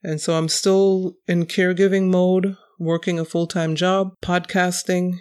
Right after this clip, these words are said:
and, you know, living my life as best as I can. And these two months are needed. So I, I do hope that you understand, and I, I appreciate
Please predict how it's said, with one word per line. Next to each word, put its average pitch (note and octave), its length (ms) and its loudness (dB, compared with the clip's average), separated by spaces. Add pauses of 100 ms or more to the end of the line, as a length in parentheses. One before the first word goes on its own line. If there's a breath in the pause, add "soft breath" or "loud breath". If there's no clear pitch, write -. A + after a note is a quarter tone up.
(120)
and, D#3+ 480 -4
you G#3+ 60 2
know, G#3 200 -2 (140)
living F#3+ 400 2
my F#3+ 200 2
life F#3+ 500 -2
as F3+ 160 -6
best F3 300 -4
as F3 120 -4
I E3 100 -2
can. E3 420 -2 (160)
And D#3+ 640 -2 (160)
these E3+ 180 -2
two - 180 -2
months E3+ 300 0
are E3 60 0
needed. D#3+ 420 -2
So - 160 -6
I, D#3+ 220 0 (120)
I E3 40 0
do F3 340 -4
hope F3 300 -2
that E3 180 -2
you E3 300 -4 (160)
understand, F#3+ 680 0
and E3 140 0
I, D#3 140 -2
I D#3+ 140 -2
appreciate D#3+ 680 -2